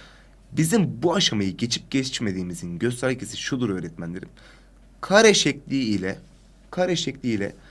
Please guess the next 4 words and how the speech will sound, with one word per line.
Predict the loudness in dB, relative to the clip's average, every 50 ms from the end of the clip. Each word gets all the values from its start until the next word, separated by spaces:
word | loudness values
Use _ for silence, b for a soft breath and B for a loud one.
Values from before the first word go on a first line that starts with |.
| b b b b b b -20 -14 -10
çocuk | -2 2 2 2 2 2 -4 -4 0
pencereyi | 4 6 6 6 6 4 2 2 2 2 2 4
gördüğü | 4 4 4 4 4 4 4 4
zaman, | 2 0 -4 -4 -6